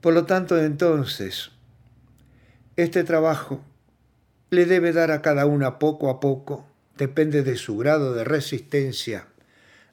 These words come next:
ante los resultados que va obteniendo,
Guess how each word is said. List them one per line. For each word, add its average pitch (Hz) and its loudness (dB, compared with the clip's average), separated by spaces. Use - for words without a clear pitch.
ante 139 -4
los 117 -4
resultados 139 -4
que 143 0
va 143 2
obteniendo, 151 0